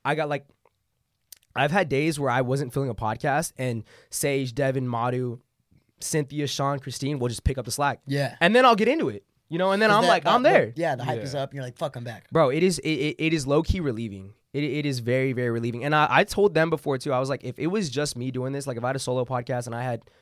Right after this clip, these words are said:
Speaker 1: if I was still getting, like, all the, like, the subscribers, followers that I have, I still think I would've given it up a long time
Speaker 2: I
Speaker 1: ago."
Speaker 2: literally just told them that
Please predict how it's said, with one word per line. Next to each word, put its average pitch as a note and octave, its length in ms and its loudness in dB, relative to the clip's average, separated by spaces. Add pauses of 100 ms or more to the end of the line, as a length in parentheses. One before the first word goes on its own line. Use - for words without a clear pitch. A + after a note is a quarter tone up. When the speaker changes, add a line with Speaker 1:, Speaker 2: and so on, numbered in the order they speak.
(260)
Speaker 1:
if C#3 160 0
I B2+ 160 2
was C3 100 -4
still D3 180 -2
getting, C3+ 220 -4
like, B2 160 -4
all B2+ 160 -2
the, A#2 160 -4 (200)
like, A2+ 160 -6
the A2+ 80 -6
subscribers, B2 640 -4
followers A#2 240 -4
that A#2+ 80 -2
I A2+ 60 -4
have, B2+ 200 -2 (300)
I C3+ 80 -2
still - 220 2
think F#3+ 140 -2
I E3 40 4
would've D3 180 2
given B2 200 -4
it A#2+ 60 -4
up A2 120 -6
a G#2+ 40 -10
long G#2+ 160 -8
time G#2 260 -10
Speaker 2:
I E3 60 2
Speaker 1:
ago." E3+ 80 -2
Speaker 2:
literally F3+ 260 -2
just C#3+ 320 -6
told D3 180 -10
them C3 80 -10
that B2 200 -10